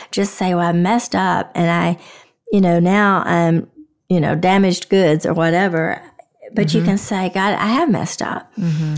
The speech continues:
Speaker 1: Peter did have to face the fact that he denied Christ. And
Speaker 2: Mm-hmm.
Speaker 1: God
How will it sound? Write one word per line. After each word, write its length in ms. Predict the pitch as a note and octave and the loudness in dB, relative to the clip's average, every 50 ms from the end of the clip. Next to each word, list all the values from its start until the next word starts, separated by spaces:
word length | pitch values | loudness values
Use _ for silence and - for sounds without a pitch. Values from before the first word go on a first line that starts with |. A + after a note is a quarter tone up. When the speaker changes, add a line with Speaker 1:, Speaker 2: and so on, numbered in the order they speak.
| D3+ - | -4 -2
Speaker 1:
Peter 320 | - B3 B3+ A#3 A3+ A3 | 0 2 2 4 2 2
did 300 | G#3+ G#3+ - C4+ F4 F4 | 0 0 0 0 2 2
have 280 | D#4 - A#3 F#3+ F#3 - | 0 0 -2 -2 -2 -2
to 80 | - E3+ | -6 -6
face 360 | - - - B2+ C#3+ - - | -4 -2 -2 -2 -2 -2 -4
the 100 | - E3 | -6 -8
fact 340 | - - - - F2 - - | -6 -4 -4 -4 -4 -4 -6
that 80 | - E3+ | -6 -4
he 140 | F#3 - - | -4 -4 -4
denied 460 | - E3+ F3 - - F3 - - - - | -4 -4 -4 -4 -4 -6 -6 -8 -8 -8
Christ. 440 | - - - - G3+ - - - - - - - - - | -8 -8 -6 -6 -8 -10 -12 -14 -16 -18 -18 -14 -8 -4
And 80 | G3 F3 | 0 2
Speaker 2:
Mm-hmm. 180 | F#3+ F#3 D#3 | 2 2 2
Speaker 1:
God 360 | G3 G3+ A3 A#3 B3 A#3 G#3 | 2 2 2 2 2 0 -2